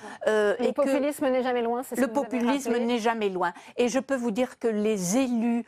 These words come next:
Speaker 1: euh, du Pays Basque ne sont pas du tout dans le populisme. C'est une terre d'accueil, le Pays Basque, et elle veut le rester. Et je trouve que c'est bien,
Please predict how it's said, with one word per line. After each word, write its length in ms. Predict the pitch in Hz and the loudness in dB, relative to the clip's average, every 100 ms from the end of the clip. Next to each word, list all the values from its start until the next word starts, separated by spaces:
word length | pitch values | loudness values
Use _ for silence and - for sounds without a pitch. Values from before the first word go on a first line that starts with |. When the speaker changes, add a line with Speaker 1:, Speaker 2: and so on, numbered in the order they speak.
| - - - | -10 -4 0
Speaker 1:
euh, 160 | 190 | 2
du 220 | 185 180 233 | 0 -2 0
Pays 300 | 247 233 190 | 0 0 2
Basque 320 | 220 226 - | 0 0 -4
ne 140 | 214 | -2
sont 200 | 220 226 | 0 -2
pas 160 | 220 254 | 0 -4
du 180 | 208 220 | -2 -8
tout 200 | - 247 | -6 -2
dans 200 | 220 233 | 0 0
le 140 | 220 202 | -2 -2
populisme. 640 | 220 - 202 180 180 - - - | -6 -6 -6 -4 -6 -8 -18 -10
C'est 260 | - 233 - | 0 0 2
une 160 | 220 202 | -4 0
terre 240 | 254 254 | 0 2
d'accueil, 500 | 233 226 208 196 269 _ - | 0 -2 -6 -6 -8 _ -4
le 120 | 208 | -2
Pays 260 | 214 208 190 | 0 -2 0
Basque, 360 | 185 196 - 220 - 247 - | -2 -2 -6 -8 -10 -2 0
et 240 | 233 220 | 2 2
elle 180 | 226 240 | 0 0
veut 240 | 214 202 247 | 0 0 0
le 100 | 226 | -2
rester. 540 | 214 208 - 185 190 - - | -4 -6 -6 -6 -6 -12 -6
Et 80 | 202 | -4
je 100 | 185 | -2
trouve 320 | 196 - 190 | -6 -6 -6
que 100 | - | -4
c'est 200 | 196 - | -2 -2
bien, 240 | 180 190 | 0 0